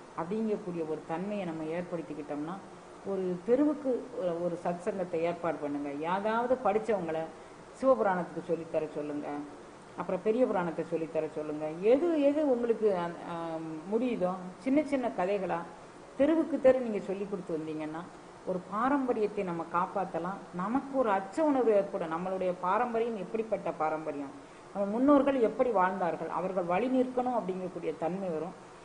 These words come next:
இப்ப நம்ம இந்த திருநீலகண்டத்து குயவனார் மனைவி எவ்வளவு ஒரு புரட்சிகரமான சிந்தனை உடையவள். அவளை தேடி பரமே வந்தது. எதனால் அப்படின்னா, நல்லொழுக்கம் தலை நின்றதனால்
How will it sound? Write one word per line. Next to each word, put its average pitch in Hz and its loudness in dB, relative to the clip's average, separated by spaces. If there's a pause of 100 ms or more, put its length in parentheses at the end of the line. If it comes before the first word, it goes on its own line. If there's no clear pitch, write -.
(180)
இப்ப 165 -6
நம்ம 151 -2
இந்த 147 -2 (400)
திருநீலகண்டத்து 185 0 (460)
குயவனார் 170 -2
மனைவி 190 -2
எவ்வளவு 165 0
ஒரு 165 -8
புரட்சிகரமான 202 -2
சிந்தனை 185 -4
உடையவள். 165 0 (160)
அவளை 185 0 (100)
தேடி 254 6 (160)
பரமே 226 4
வந்தது. 175 0
எதனால் 196 2
அப்படின்னா, 165 -4 (560)
நல்லொழுக்கம் 233 6
தலை 196 4
நின்றதனால் 185 2